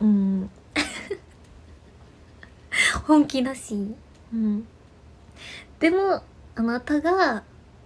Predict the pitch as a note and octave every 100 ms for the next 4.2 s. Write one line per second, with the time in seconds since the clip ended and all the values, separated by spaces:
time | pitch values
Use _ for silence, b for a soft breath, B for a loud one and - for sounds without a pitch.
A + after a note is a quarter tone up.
0 | - - - - F#3+ - B3+ B3 A3+ A#3+
1 | - A3+ D4+ F#4 - F#4 G#4 G#4+ C#4+ A3
2 | A#3+ B3 - C4 B3+ - E4 C4+ A#3 A3
3 | A3+ A3 G#3 G#3 G#3 G#3+ A#3+ G#3 G3 G#3
4 | A3+ G3